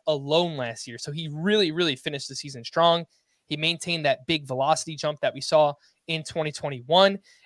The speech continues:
And you look at since the start of twenty twenty-one, among starting pitchers with at least three hundred innings pitched, Joe, Rodon is first with a twelve point two K per nine. Gerrit Cole is second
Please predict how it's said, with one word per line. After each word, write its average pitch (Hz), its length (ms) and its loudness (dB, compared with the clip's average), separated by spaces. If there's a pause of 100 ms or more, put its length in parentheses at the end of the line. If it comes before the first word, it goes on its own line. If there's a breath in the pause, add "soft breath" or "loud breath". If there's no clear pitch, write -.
(120)
And 147 320 0
you 175 180 0
look 240 140 0
at 170 120 4
since - 180 -6
the 160 80 -4
start 175 220 6
of 156 100 -2
twenty 175 260 -4
twenty-one, 143 600 2 (760)
among 185 240 4
starting 196 240 4
pitchers 175 320 -4
with 156 100 -4
at 139 140 0
least 165 220 -10
three 165 140 -8
hundred 156 260 -2
innings 160 220 -2
pitched, 190 240 -2
Joe, 196 240 2 (600)
Rodon 170 480 6
is 151 200 -6 (100)
first 196 440 0 (180)
with 156 100 -2
a 151 100 0
twelve 180 260 0
point 170 200 -4
two 190 120 -6
K 185 180 -4
per 196 120 -8
nine. 185 220 -4
Gerrit 160 220 -4
Cole 170 260 -6
is 127 120 -14
second - 420 -12